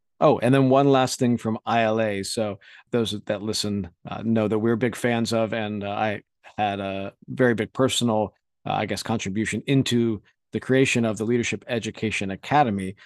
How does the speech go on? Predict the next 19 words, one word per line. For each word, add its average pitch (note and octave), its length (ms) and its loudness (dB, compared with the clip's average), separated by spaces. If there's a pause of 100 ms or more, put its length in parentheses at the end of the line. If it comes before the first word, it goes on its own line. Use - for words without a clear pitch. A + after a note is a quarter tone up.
(100)
So - 160 2
registration B2 540 2
for A2+ 160 -2
that C#3 360 4
is G2+ 140 -8
also D3 340 0
open. G2 380 -8 (220)
If - 100 -10
you G2+ 80 -2
head A2 120 2
over G#2+ 180 2
to G#2 80 2
I G#2 180 0
L A2+ 180 4
A A2 280 0 (400)
global G#2 260 0
network A2 420 -4
dot A2 260 -2
org, G#2 440 -4